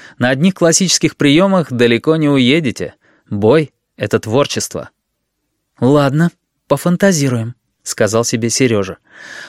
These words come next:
Он сделал вид, будто идёт в атаку снизу, но хочет закрутить перевод в верхний сектор. Однако делать перевод не стал,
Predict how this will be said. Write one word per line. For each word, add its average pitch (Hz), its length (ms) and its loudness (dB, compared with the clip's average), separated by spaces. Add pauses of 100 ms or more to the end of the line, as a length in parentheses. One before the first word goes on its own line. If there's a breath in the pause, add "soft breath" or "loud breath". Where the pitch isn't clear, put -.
(100)
Он 120 300 0
сделал 120 420 2
вид, 135 240 -2
будто 127 300 -2
идёт 143 240 0
в 135 40 2
атаку 135 300 -2
снизу, 131 440 -2
но 98 160 -4
хочет 143 360 0
закрутить 139 440 -2
перевод 135 380 0
в 131 60 -10
верхний 127 360 -2
сектор. - 440 -4 (380 loud breath)
Однако 113 360 0
делать 123 260 2
перевод 123 360 0
не 127 100 0
стал, 139 380 -2